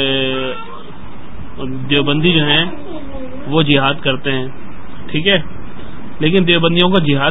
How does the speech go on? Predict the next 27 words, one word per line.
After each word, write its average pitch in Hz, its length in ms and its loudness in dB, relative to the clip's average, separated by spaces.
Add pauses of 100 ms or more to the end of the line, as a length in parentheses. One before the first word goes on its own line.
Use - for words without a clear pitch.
دیکھیں 160 220 2
آپ 185 180 2
کیا 139 180 2
ہے۔ 123 60 -2 (120)
آپ - 100 -4
کو 160 60 -2
معلوم 196 240 2
ہے 247 40 2
دیوبندیوں 196 420 4
کا 190 100 4
جہاد 170 200 4
کیا 165 240 0
ہے؟ - 300 -4 (480)
دیوبندیوں 156 420 4
کا 170 80 2
جہاد 139 500 2
یہ 139 220 2
ہے 135 340 2 (880)
کہ 151 160 2 (140)
مسلمانوں 151 800 2
پر، 160 280 4
مسلمانوں 151 680 2
پر 160 180 2
خودکش 151 460 -2
حملے 139 220 0
کرتے 170 320 2
ہیں۔ 196 220 4